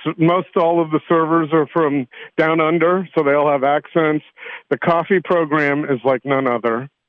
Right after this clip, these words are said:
uh, that I know of. Um, they built that entire bar, as he explained it to me, is one large espresso, espresso machine. Everything's built in. Um,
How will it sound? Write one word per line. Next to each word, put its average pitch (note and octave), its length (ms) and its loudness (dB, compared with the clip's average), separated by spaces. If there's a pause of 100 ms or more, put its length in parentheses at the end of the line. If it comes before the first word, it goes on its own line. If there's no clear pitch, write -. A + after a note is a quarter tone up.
(340)
uh, A#2+ 420 0
that C#3 120 0
I E3+ 100 0
know D3 300 0
of. A#2+ 260 0 (320)
Um, C3+ 540 -2 (520)
they F3 200 0
built G#3 420 0 (200)
that G3 140 0
entire G#3+ 560 0
bar, D#3+ 560 0
as B2+ 180 -2
he F3+ 120 4
explained E3 460 -2
it D3 100 -8
to D3+ 80 0
me, C3+ 180 2
is C#3+ 160 0
one E3+ 560 0
large D3+ 400 0
espresso, C#3+ 600 -2 (100)
espresso C3 540 -2
machine. G#2+ 480 -4 (360)
Everything's D3+ 440 0
built C#3+ 260 -2
in. A2 380 -2 (680)
Um, A#2+ 520 -2